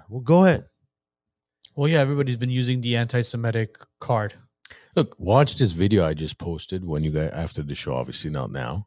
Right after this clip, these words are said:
Speaker 1: Don't go now.
Speaker 3: Yeah, and, and you'll see the same tactic was used, a similar tactic was used during the Kuwait War that they used during the, this Palestinian war now.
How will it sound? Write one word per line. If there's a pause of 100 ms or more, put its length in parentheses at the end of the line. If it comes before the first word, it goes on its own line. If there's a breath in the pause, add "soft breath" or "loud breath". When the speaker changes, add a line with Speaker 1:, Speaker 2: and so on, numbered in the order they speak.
Speaker 1:
Don't
go
now. (100)
Speaker 3:
Yeah, (180)
and,
and
you'll
see
the
same
tactic
was
used,
a
similar
tactic
was
used
during
the
Kuwait
War (640)
that
they
used (520)
during
the,
this
Palestinian
war
now.